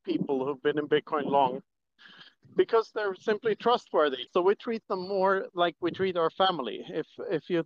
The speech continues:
think about it, how you interact with your family or your closest friends, you very rarely use money in the sense that you exchange small sums of money with one another. So, so all,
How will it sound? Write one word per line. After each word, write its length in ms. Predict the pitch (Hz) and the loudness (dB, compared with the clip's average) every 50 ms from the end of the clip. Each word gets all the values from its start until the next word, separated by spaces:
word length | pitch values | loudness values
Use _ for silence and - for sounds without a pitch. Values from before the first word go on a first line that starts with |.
| - _ _ _ | -4 _ _ _
think 200 | - 196 196 - | 0 0 0 2
about 200 | 175 175 156 151 | 2 2 2 2
it, 120 | 156 151 123 | 0 -2 0
how 160 | 139 156 147 | 0 0 0
you 100 | 143 147 | 0 -2
interact 440 | 156 151 147 - 160 151 160 151 - | -2 -4 -2 0 0 0 0 -2 -2
with 140 | - 151 135 | -6 -4 -2
your 100 | 131 131 | -2 -4
family 600 | - - - 165 165 160 156 147 135 127 123 131 - | -2 0 0 0 0 0 0 -2 0 0 0 -2 -2
or 200 | 143 135 135 127 | 0 0 0 2
your 300 | 123 127 123 120 120 - _ _ _ _ _ _ | 2 2 2 2 0 -2 _ _ _ _ _ _
closest 480 | - - 165 165 147 - 151 139 - - | -2 0 0 0 0 -2 -8 -10 -10 -8
friends, 460 | - 156 135 120 117 135 - - - _ _ _ _ - - _ _ _ _ | -6 -4 -4 -4 -4 -8 -12 -16 -20 _ _ _ _ -20 -20 _ _ _ _
you 120 | - 190 170 | -2 0 2
very 340 | 190 196 202 202 208 202 | 4 4 4 4 4 4
rarely 680 | 190 165 156 165 165 160 160 160 151 147 139 135 127 - _ _ _ _ _ _ _ _ _ _ _ _ _ _ - _ _ _ _ _ | 2 2 2 2 2 2 2 0 0 -2 -4 -4 -6 -10 _ _ _ _ _ _ _ _ _ _ _ _ _ _ -20 _ _ _ _ _
use 320 | - 147 160 180 180 - - | -6 -2 0 0 0 0 0
money 400 | 147 147 156 156 135 113 - - - - - _ - _ _ _ _ - - - - - _ | 2 2 4 4 2 2 0 -4 -10 -14 -12 _ -20 _ _ _ _ -20 -20 -20 -20 -10 _
in 100 | - 151 | 0 2
the 100 | 160 151 | 2 2
sense 340 | 135 - 175 151 143 143 - | 2 2 0 0 0 -2 -2
that 220 | _ 143 131 - - | _ -2 -2 -2 -2
you 220 | 139 135 127 - - | -4 -4 -4 -2 -4
exchange 680 | 143 - - - - 156 147 151 139 - - - - _ _ _ _ _ _ _ _ _ _ - - - | -6 -6 -4 -4 -2 0 0 0 -2 -6 -10 -12 -12 _ _ _ _ _ _ _ _ _ _ -16 -12 -10
small 440 | - - - 165 160 165 160 147 139 | -10 -4 0 2 4 4 4 4 2
sums 340 | - 165 151 147 143 - | 0 -2 -2 -2 -2 -6
of 100 | 151 131 | -6 -4
money 380 | 127 135 135 135 131 113 113 127 | -2 -2 -2 -2 -2 -4 -6 -6
with 200 | 131 131 127 120 | -6 -8 -8 -2
one 180 | 123 127 127 127 | -2 -2 0 0
another. 400 | 117 113 117 110 107 107 98 - - _ | -4 -2 -2 -2 -2 -4 -6 -6 -12 _
So, 420 | - - - 175 165 160 165 - - - | -16 -4 -2 0 0 0 -2 -4 -6 -10
so 280 | - - 190 175 175 190 | -8 -2 0 0 0 0
all, 260 | - - 196 214 226 | 0 2 4 4 4